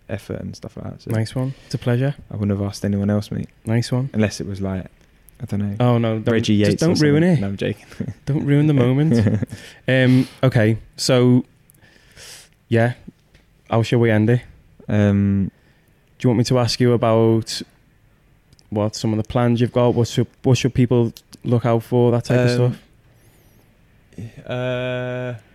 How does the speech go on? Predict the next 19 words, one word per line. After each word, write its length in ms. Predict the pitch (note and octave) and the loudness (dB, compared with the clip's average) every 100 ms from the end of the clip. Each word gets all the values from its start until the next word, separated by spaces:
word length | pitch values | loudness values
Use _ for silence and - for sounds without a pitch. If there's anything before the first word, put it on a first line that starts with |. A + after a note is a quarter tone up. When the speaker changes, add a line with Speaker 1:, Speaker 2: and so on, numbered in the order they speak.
| _ | _
Speaker 1:
ye-, 920 | - B2 B2 B2 B2 B2 A#2+ A#2+ A#2+ B2 _ _ _ _ _ _ _ _ _ _ _ _ _ _ _ _ _ _ | -8 -4 -2 0 -2 -2 -2 -4 -6 -10 _ _ _ _ _ _ _ _ _ _ _ _ _ _ _ _ _ _
yeah, 480 | A#2 A#2+ A#2 G#2+ G#2 - _ _ | -6 -2 -2 -2 -6 -14 _ _
yeah. 240 | B2 A#2+ | -2 -2
So 160 | G#2 - | -2 -8
just 340 | G#2+ B2+ - | -8 -8 -8
l-, 140 | G#2 G#2+ - - - | -8 -8 -10 -18 -6
let's 300 | A#2+ A2+ - | -2 -2 -6
touch 400 | - B2+ - A#2+ | -8 -10 -6 -4
on, 360 | A2+ G#2+ G#2+ G#2+ _ _ _ _ _ _ _ | -2 -2 -6 -8 _ _ _ _ _ _ _
yeah, 120 | - G#2+ | -4 -4
let's 180 | G#2+ | -4
touch 280 | - A#2+ - | -8 -10 -8
on 140 | A2 G#2+ | -6 -4
that. 180 | G#2+ - _ | -4 -8 _
Like 180 | - G#2 | -12 -10
how, 480 | G#2 A2 G#2 G2+ G#2+ _ _ _ - | -4 -2 0 -4 -8 _ _ _ -8
like 180 | G#2+ | -6
the 80 | G#2 | -2
next 480 | G#2+ - - - - | -2 -4 -8 -18 -18